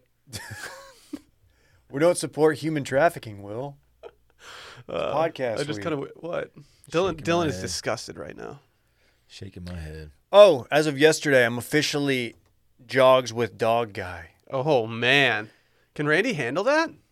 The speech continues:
Speaker 2: Well, we didn't do a f-, we didn't do, like, a long distance. We probably did a mile at the most.
Speaker 1: Okay.
Speaker 2: We just went around, like, the long way around our block. Um, but he was having fun, man. And, like, if I,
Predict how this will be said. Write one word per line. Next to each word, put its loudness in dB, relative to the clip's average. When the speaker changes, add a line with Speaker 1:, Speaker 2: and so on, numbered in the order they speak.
Speaker 2:
Well, 8
we 8
didn't 4
do 6
a 6
f-, -8
we -2
didn't 0
do, 2
like, 4
a -6
long 2
distance. -2
We -2
probably 4
did 2
a -4
mile 0
at -14
the -14
most. -20
Speaker 1:
Okay. -20
Speaker 2:
We -16
just -4
went 0
around, 0
like, -12
the -6
long -6
way -8
around -10
our -20
block. -12
Um, -2
but -6
he -4
was -2
having 6
fun, 2
man. -4
And, -4
like, 2
if -4
I, 2